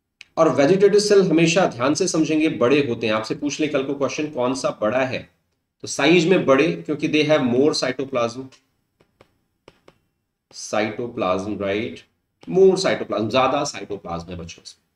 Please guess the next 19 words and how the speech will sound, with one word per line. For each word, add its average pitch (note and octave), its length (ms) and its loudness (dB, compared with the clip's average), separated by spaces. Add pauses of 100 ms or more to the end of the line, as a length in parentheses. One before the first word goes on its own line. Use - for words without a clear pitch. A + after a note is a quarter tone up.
(260)
right? - 180 -10 (1500)
क्यों? A#3 260 4
क्योंकि G3+ 460 2
यही D#3 340 0
कल F#3 160 2
को F3 120 -2
बनाता E3 360 2
है E3+ 200 -2
pollen D3 340 2
tube, D#3 340 -4 (1800)
यही C#3 260 0
कल E3 160 2
को E3+ 100 -2
बनाता C#3+ 360 0
है D#3 160 -4
pollen C#3 340 0
tube, C3 200 -6
very B2 180 -2
important। A2+ 280 -8